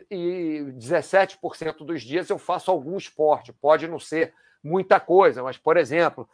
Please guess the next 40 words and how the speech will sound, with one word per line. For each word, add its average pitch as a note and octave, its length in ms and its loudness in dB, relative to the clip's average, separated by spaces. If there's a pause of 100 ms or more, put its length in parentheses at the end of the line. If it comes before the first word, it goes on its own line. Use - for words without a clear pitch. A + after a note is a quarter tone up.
(220)
faço D#3 360 2
alguns D3 440 -6
saltos E3 400 6
de C#3+ 80 -6
paraquedismo, C#3+ 880 -4
ou C3+ 60 0
faço D#3+ 280 -4
um C3+ 40 -16
pouquinho D#3+ 360 -8
de B2 80 -14
túnel D3 260 -10
de C3 100 -12
vento, E3 760 -2 (240)
ou D#3 100 2
faço E3+ 260 0
uma D#3+ 140 -2
caminhada, E3 720 2
que - 140 -6
eu C#3+ 40 -4
não, C#3 240 -8
não, C3 300 -12
não C#3 200 -4
considero C3+ 500 -6
um - 20 -14
esporte - 460 -8
forte - 640 -4 (420)
para D#3+ 320 6
mim, D#3+ 360 -10 (420)
mas D3 380 0
é E3 100 2
algum F3 240 4
esporte, E3+ 560 2
caminho C#3 580 -6
uma B2+ 280 -4
hora, D#3 440 6
duas A2+ 320 -8
horas, D3 400 2
sei D3 120 -8
lá. B2 200 -10 (320)
Então, C#3+ 480 -4